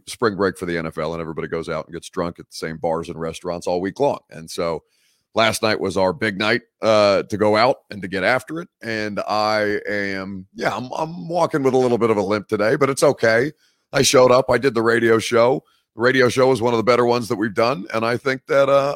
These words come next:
<laughs> I think that the, uh, circumstance for, uh, for tonight, you know, I think, I think I still got a li-, I still, I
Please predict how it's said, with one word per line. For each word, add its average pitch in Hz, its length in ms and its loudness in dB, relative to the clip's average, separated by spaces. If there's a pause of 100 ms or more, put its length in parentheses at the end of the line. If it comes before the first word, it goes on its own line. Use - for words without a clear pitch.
<laughs> - 60 -20
I - 60 -8
think - 420 -2
that 156 240 -8
the, 151 380 -2
uh, 156 60 -12 (500)
circumstance 143 880 -6 (100)
for, 160 480 -2
uh, 147 260 -2 (100)
for 151 180 -6
tonight, 147 380 -2 (720)
you - 80 -4
know, - 100 -4
I 202 120 -4
think, - 260 -10
I - 80 -6
think - 200 -8
I - 100 -2
still 165 220 -4
got 151 200 2
a - 20 2
li-, 131 220 0
I - 20 -10
still, - 280 -12 (100)
I - 80 -20